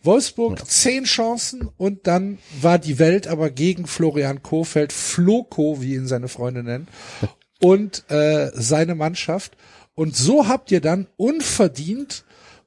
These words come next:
Speaker 1: und eigentlich sogar dreist,
Speaker 2: Ja,
Speaker 1: äh,
Speaker 2: wir,
Speaker 1: dieses,
Speaker 2: wir
Speaker 1: dieses
Speaker 2: mussten
Speaker 1: Spiel
Speaker 2: auch,
Speaker 1: gewonnen.
Speaker 2: ja.
Speaker 1: Wie
Speaker 2: Wahnsinn,
Speaker 1: fühlt
Speaker 2: ne?
Speaker 1: man sich dann? Ist,
Speaker 2: Wie ein
Speaker 1: fühl-,
Speaker 2: Dieb.
Speaker 1: fühlt man sich schuldig?
Speaker 2: <laughs> Ich fühle mich wie ein Dieb, wie als ob wir, äh,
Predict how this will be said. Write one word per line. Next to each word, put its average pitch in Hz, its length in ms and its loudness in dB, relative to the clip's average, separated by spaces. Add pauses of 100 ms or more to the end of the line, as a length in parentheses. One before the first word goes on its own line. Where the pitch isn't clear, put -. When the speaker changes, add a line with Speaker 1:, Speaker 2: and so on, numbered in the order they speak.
Speaker 1:
und 285 420 0 (120)
eigentlich 233 580 2
sogar 151 360 -2
dreist, 147 920 -2 (420)
Speaker 2:
Ja, 143 440 -2
Speaker 1:
äh, 156 120 4
Speaker 2:
wir, 156 220 2 (420)
Speaker 1:
dieses, 170 400 -2
Speaker 2:
wir 95 60 -2
Speaker 1:
dieses 107 100 4
Speaker 2:
mussten 131 240 2
Speaker 1:
Spiel 101 140 4
Speaker 2:
auch, 98 60 0
Speaker 1:
gewonnen. 110 460 -8
Speaker 2:
ja. - 60 -20 (720)
Speaker 1:
Wie 90 80 -8
Speaker 2:
Wahnsinn, 196 180 2
Speaker 1:
fühlt 302 220 4
Speaker 2:
ne? 208 80 0
Speaker 1:
man 254 140 0
sich 120 240 -4
dann? 113 280 -10 (540)
Ist, 175 200 2
Speaker 2:
Wie 185 120 6
ein 170 120 6
Speaker 1:
fühl-, 143 80 -6
Speaker 2:
Dieb. 196 120 2
Speaker 1:
fühlt 277 240 6
man 240 100 0
sich 208 180 -2
schuldig? 185 560 0
Speaker 2:
<laughs> - 60 -20 (640)
Ich - 120 -10
fühle 202 240 2
mich 151 180 0
wie 170 100 2
ein 151 220 0
Dieb, 107 320 -4
wie 107 100 -2
als 110 140 -4
ob 165 160 -4
wir, 143 680 4
äh, - 40 -20